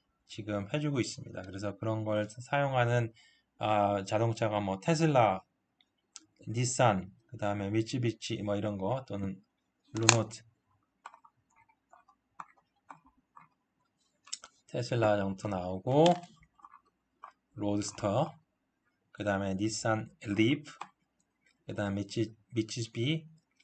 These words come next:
아이, 엠아이이브이 이런 건데, 이런 거는 사실은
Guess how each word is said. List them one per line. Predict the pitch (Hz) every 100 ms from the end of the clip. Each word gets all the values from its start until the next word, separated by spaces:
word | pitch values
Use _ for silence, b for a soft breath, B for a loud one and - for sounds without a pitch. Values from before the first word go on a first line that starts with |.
| _ _ - -
아이, | 101 104 131 165 - -
엠아이이브이 | 104 107 107 98 104 98 127 117
이런 | 117 123
건데, | 113 110 143 117 - _ b b b _
이런 | - 185 185
거는 | 185 180
사실은 | 165 165 156 160 156 156 147